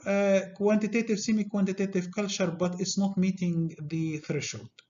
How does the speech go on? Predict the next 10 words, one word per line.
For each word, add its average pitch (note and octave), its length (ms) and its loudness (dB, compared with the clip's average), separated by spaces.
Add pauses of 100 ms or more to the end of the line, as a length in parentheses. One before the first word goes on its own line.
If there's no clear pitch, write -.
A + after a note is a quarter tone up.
(1500)
So A3 480 12
a G3+ 120 6
question G#3+ 500 2
here, C#3+ 240 0
is E3 240 2
this G#3+ 360 4
bile F#3 280 4
culture F3+ 300 2
report E3+ 400 0
acceptable? E3+ 720 -4